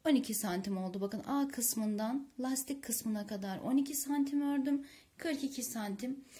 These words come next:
Yani santimine bakarak da ayarlayabilirsiniz benimki kadar örmek istiyorsanız. Ee, sonra lastik kısmına geçtim. Lastik kısmında da, e, bu paça kısmında yaptığımızın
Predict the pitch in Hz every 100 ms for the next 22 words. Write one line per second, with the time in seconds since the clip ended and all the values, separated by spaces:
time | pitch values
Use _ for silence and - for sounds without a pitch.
0 | - - 262 262 262 269 262 262 262 254
1 | 247 254 233 220 180 196 190 185 175 175
2 | 180 - 185 190 190 180 - 196 190 180
3 | - 185 190 190 - 185 180 196 214 320
4 | - - - - - 196 220 226 - 392
5 | 349 285 277 277 - - - 269 214 196
6 | 180 185 185 - - - - - - -
7 | - 302 302 - 349 - 285 285 285 285
8 | 294 294 294 - 233 226 285 285 269 269
9 | 277 311 302 269 262 247 240 233 269 294
10 | 285 - 226 196 190 196 269 277